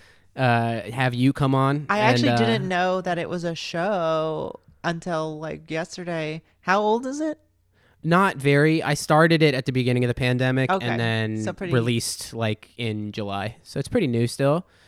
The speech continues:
Speaker 1: And,
Speaker 2: All right.
Speaker 1: um, yeah, just talk. It's a nice, chill little talk about food.
Speaker 2: It's real, it's really just a food show.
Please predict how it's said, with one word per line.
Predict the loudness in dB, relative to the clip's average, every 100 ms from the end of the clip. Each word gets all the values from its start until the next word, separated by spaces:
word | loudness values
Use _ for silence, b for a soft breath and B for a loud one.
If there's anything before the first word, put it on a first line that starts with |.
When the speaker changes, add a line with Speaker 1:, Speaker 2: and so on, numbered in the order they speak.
| b b b b
Speaker 1:
And, | 0 2 2 2
Speaker 2:
All |
right. | 0 0 0
Speaker 1:
um, | -2 -6 _ -8
yeah, | 0 0
just | 0 0
talk. | 0 0
It's | 0 -2
a |
nice, | 2 2 0
chill | 0 4 4
little | 4 4 4 2
talk | 0 -2 -2
about | 0 0 0 _
food. | 0 2 2 -2 _ _ _
Speaker 2:
It's | -12 -8
real, | 4 6 6
it's | 4 2 -2
really | -6 2 6 6 6
just | 0 -4
a |
food | -2 -2 -4
show. | -8 -10